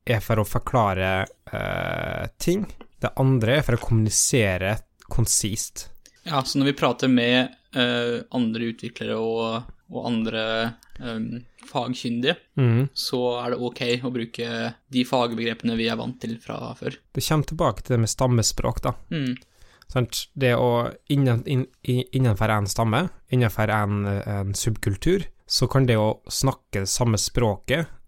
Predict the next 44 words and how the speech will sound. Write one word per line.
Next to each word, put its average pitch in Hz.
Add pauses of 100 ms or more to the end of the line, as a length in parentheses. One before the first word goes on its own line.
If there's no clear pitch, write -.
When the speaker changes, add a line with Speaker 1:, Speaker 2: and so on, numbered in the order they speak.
Speaker 1:
og 180
da 117 (140)
er 107 (520)
det -
språk -
i 113
form 98
av, 95 (180)
eh, -
si, 104
sosiolekte, - (640)
kan 127
gi 117
mening 104
å, - (540)
å 95
ha 101
en, 98
en, 98
et 113
subsett - (100)
av 107
språk, 151
eller 104 (260)
et 120
spesifikk, -
liksom, 107 (560)
eh, 98
ja, 202
sosiolekt 156
i, 147
i 151
seg -
Speaker 2:
Ja. 117
Speaker 1:
imellom, 117
for -
å 127
være 117
konsis -
i 123
måten 113
du 101
snakker 107
på. 107